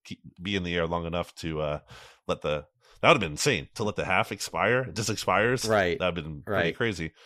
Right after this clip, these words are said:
Speaker 1: uh, and a big deal. But, um, yeah, people like that play a lot, so that's fun.
Speaker 2: Yeah. Uh, speaking of YouTube, Bradley Roby said he was watching YouTube videos of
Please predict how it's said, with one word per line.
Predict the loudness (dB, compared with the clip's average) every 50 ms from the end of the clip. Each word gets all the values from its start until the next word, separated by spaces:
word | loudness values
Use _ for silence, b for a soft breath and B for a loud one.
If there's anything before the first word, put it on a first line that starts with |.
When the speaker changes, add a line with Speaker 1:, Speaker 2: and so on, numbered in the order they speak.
| b b b b b b b b b b
Speaker 1:
uh, | -2 -2 0 0
and | 0 -2
a | -2
big | -2 -4 -2
deal. | 0 0 0 0 -2 -6 _ _ B B B B B B B B B
But, | 0 0 2 2
um, | 2 2 0 0 -4 -8 -4
yeah, | 0 0 0
people | 0 0 -2 -4 0 0
like | 0 2 2
that | 0 -2 0
play | 0 0 0
a | 2 2
lot, | 2 2 0 0 -2 -4
so | -4 -2 -2 -2 -4 -8 _ _ _ _ _ -6
that's | -6 -6 -4
fun. | -4 -6 -6 -6 -6 -10 _ _ _ _ _ _ _ _ _ _ _ _ _ _ _ _ _ _ _ _ _ _ _ _ _ _ _ _ _ _ _ _ _ _ _ -10
Speaker 2:
Yeah. | -10 -6 -4 -4
Uh, | -4 -4 -4 -6 -6 -8
speaking | -6 -6 -6 -4 -4 -4 -4
of | -2
YouTube, | -2 -4 -4 -4 -4 -4 -4 -4 -6 -8 -10 _ _ _ _ _ _ _ _ _ _
Bradley | 2 4 4 6 6 4 2
Roby | 2 4 4 4 4 4 2 0 -2
said | -2 0 0 0 0
he | 0 0
was | 0 0 0
watching | -2 0 0 0 0 -2 -4 -6
YouTube | -6 -6 -6 -6 -6 -6 -4 0
videos | 0 0 0 0 0 -2 -2 -2 -4 -6 -8 -10
of | -6 -4 -4 -2 -2 -2 -4 -8 -12